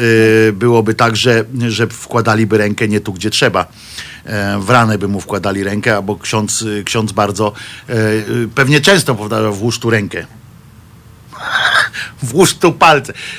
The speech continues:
Wyobraźcie sobie, jak ten ksiądz przyszedł i mówi: tak: "Włóż tu palce", nie? No, ministranci biegają, po całej wsi uciekają, e, przed tym. Jak tylko wyzdrowieję, odprawię mszę świętą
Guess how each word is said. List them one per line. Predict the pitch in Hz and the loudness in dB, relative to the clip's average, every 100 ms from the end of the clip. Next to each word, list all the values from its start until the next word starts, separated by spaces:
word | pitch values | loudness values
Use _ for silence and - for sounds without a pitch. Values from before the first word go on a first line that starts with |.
| - | -10
Wyobraźcie | 120 143 147 143 - 135 | -6 -2 0 0 -2 -4
sobie, | 139 131 | -2 -2
jak | |
ten | 110 110 | -2 -6
ksiądz | 135 127 | -4 -4
przyszedł | - - 135 | -4 -4 -4
i | |
mówi: | 120 117 | -4 -6
tak: | 107 | -6
"Włóż | 104 151 - | -6 -6 -4
tu | 139 | -4
palce", | 120 101 82 - 76 | 0 0 -2 -10 -10
nie? | 90 | -10
No, | 101 92 87 - 101 95 | -10 -12 -16 -16 -14 -6
ministranci | 113 117 - 139 123 110 - | -2 0 0 2 2 0 -4
biegają, | 110 110 120 107 101 | -4 0 2 0 -2
po | 104 | -6
całej | 110 110 | -6 -6
wsi | - 113 | -6 -8
uciekają, | 107 101 110 107 95 - - - - - | -8 -8 -6 -6 -6 -10 -16 -16 -12 -4
e, | 117 113 113 110 110 117 | 4 6 6 6 4 0
przed | 110 - 117 - | 0 0 -2 -2
tym. | 113 98 - 123 131 127 | -6 -6 -2 0 0 0
Jak | 117 143 139 | 2 2 2
tylko | - 214 202 170 | 2 2 2 2
wyzdrowieję, | 156 135 135 127 156 185 185 | 2 0 0 2 2 0 0
odprawię | - 120 156 170 156 | -4 -2 0 2 2
mszę | 131 123 156 | -2 -2 -2
świętą | - - 208 175 135 143 | 0 2 2 2 -2 -2